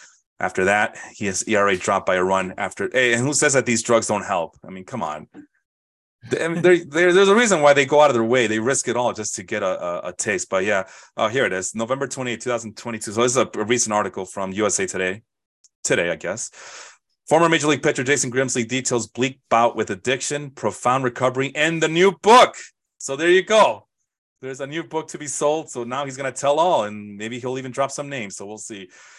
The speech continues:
So there's the, so interesting little tidbit about Jason Grimsley. Jason Grimsley, if anybody's associated with Jason Grimsley, uh, you're more than likely a drug user yourself, right? <laughs> Which means it's time to play who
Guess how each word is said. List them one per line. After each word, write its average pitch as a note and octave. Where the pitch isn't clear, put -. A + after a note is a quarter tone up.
So -
there's F#3
the, D#3
so D#3+
interesting F3
little D3+
tidbit C#3+
about C#3+
Jason C3+
Grimsley. B2
Jason C3+
Grimsley, A#2+
if G#2+
anybody's B2
associated A#2
with G#2
Jason A2
Grimsley, G#2+
uh, G2+
you're G#2+
more B2
than A#2
likely G#2+
a G2
drug F#2
user F2+
yourself, D#2+
right? F2
<laughs> -
Which G2+
means A#2
it's A2+
time C3+
to A#2+
play A#2+
who A#3+